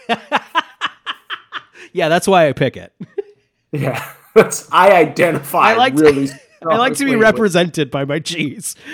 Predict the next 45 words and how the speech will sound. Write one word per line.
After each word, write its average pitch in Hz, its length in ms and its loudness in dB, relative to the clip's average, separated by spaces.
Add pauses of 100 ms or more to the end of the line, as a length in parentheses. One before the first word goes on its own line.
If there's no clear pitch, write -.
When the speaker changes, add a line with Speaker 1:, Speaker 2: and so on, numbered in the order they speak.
(140)
Speaker 1:
I 190 60 -6
like 196 120 0
Speaker 2:
Yeah, 277 80 4
Speaker 1:
to - 60 4
feel - 80 2
Speaker 2:
I - 60 4
can't - 40 -4 (300)
Speaker 1:
seen. - 0 - (160)
Speaker 2:
eat. 285 100 -6 (800)
Yeah, 139 340 -2 (100)
exactly. 135 520 -4 (240)
Do 160 80 -4
I 170 120 2
look 202 100 -2
like 220 120 0
I 214 40 2
have 180 100 0
holes 165 420 -4
in 240 120 -2
me? 247 200 -2
I 214 100 -6
can't - 240 -2
eat 123 140 -8
Swiss. 165 480 -10 (140)
I'm 170 100 -12
just 185 200 -10
a, 175 220 -4
I'm 147 140 -8 (100)
one 180 600 -4 (460)
cohesive 170 560 -4
unit. 139 720 -2
Speaker 1:
<laughs> - 40 -20 (3500)
You 196 60 -2
want, 208 100 -2
like, 208 120 0
that 180 100 0
orange 208 460 0
cheddar? 202 280 2
Am 208 80 2
I 185 80 2
a 170 80 0
fucking 202 420 -2
Simpsons 220 500 -2
character? 254 500 -2
No. 208 800 0